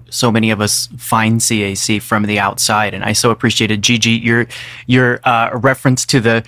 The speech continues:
to the other story, you know, and the, and the idea of, uh, substitutionary atonement and all these things. I think so many of us grew up with a religion that was, um, in the idea of,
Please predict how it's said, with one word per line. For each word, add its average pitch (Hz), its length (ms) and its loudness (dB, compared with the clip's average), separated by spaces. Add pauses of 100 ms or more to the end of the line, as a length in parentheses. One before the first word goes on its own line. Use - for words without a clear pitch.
(280)
to - 120 2
the 143 200 4
other 131 260 2
story, 117 540 2
you 110 160 0
know, 107 240 2
and 107 180 2
the, 107 200 2
and 113 140 2
the 110 100 2
idea 110 300 2
of, 104 160 -2
uh, 104 260 0
substitutionary 117 720 0
atonement 113 320 0
and 110 100 2
all 113 80 2
these 110 160 -2
things. 113 200 2
I 120 120 2
think 139 160 2
so - 180 2
many 135 240 2
of 117 80 2
us 117 160 2
grew 123 320 2
up 117 140 2
with 117 140 0
a 113 60 2
religion 113 600 2 (580)
that 117 300 0
was, 110 640 2 (100)
um, 107 640 2 (560)
in 135 160 4
the 135 140 4
idea 120 360 2
of, 107 220 -4